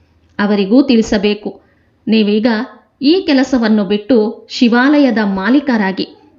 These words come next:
ಈ ಜ್ಞಾನವನ್ನು ಕಲಿತು ಅನ್ಯರಿಗೂ ಕಲಿಸಿಕೊಡಿ." ವೇಶ್ಯರಿಗೂ ಸಹ ಮತ್ತೆ ಅನ್ಯರಿಗೆ ಕಲಿಸಿಕೊಡಬಹುದು. ಕಲಿತು ಬುದ್ಧಿವಂತರ-, ಬುದ್ಧಿವಂತರಾಗಿ ಬಿಟ್ಟರು. ಮತ್ತೆ ತಮ್ಮ ಅಧಿಕಾರಿಗಳಿಗೂ ಸಹ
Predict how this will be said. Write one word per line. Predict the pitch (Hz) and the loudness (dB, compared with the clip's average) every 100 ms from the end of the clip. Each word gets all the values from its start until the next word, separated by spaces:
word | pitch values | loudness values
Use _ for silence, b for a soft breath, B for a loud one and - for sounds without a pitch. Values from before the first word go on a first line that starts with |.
| - - 214 | -20 -10 -2
ಈ | 220 196 | -2 0
ಜ್ಞಾನವನ್ನು | 214 220 269 277 233 208 | 0 2 4 4 2 0
ಕಲಿತು | 196 214 208 - 208 226 - - | -2 -2 -2 0 0 -2 -10 -4
ಅನ್ಯರಿಗೂ | 220 254 302 233 - 226 | 2 4 4 2 0 0
ಕಲಿಸಿಕೊಡಿ." | 240 202 208 208 208 202 - - _ _ _ _ _ 190 | 0 -4 -4 -6 -6 -8 -8 -16 _ _ _ _ _ -2
ವೇಶ್ಯರಿಗೂ | 226 233 240 214 202 196 269 | 0 0 -2 -2 -2 0 0
ಸಹ | 262 202 214 196 226 - | 0 -2 -2 -2 -4 -2
ಮತ್ತೆ | 208 254 254 226 | 0 0 0 -2
ಅನ್ಯರಿಗೆ | 240 - 208 247 240 196 214 | -2 -2 2 4 4 0 -2
ಕಲಿಸಿಕೊಡಬಹುದು. | 220 208 226 285 277 226 185 196 202 214 - - _ _ _ _ _ _ _ - - _ | -2 -4 -4 -4 -2 -2 -2 -4 -6 -6 -10 -20 _ _ _ _ _ _ _ -20 -20 _
ಕಲಿತು | - 220 247 240 208 233 | -4 0 0 0 0 2
ಬುದ್ಧಿವಂತರ-, | 190 190 269 262 247 233 220 202 202 - - _ _ _ | 0 2 4 4 2 0 0 0 -2 -6 -20 _ _ _
ಬುದ್ಧಿವಂತರಾಗಿ | 208 226 240 277 269 262 214 208 208 | -2 2 2 2 2 0 0 -2 -4
ಬಿಟ್ಟರು. | 202 202 208 - - b b b b b b - | -8 -8 -8 -8 -10 b b b b b b 0
ಮತ್ತೆ | 285 285 370 | 2 2 -6
ತಮ್ಮ | 370 294 262 - | -2 2 4 2
ಅಧಿಕಾರಿಗಳಿಗೂ | 220 285 330 320 302 269 269 247 285 | 2 0 2 0 2 2 2 2 -2
ಸಹ | 285 247 | -2 -2